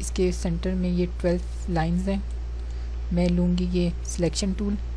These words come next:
इसको करूँगी select और मैं लूँगी मू-,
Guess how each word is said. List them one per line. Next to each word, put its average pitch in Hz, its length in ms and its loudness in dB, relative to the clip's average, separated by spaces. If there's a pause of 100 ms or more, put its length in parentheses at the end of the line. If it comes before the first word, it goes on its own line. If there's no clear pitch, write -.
(480)
इसको - 200 -4
करूँगी 170 320 0
select - 1400 -2
और 185 200 0
मैं 175 160 2
लूँगी 175 360 2
मू-, 170 440 2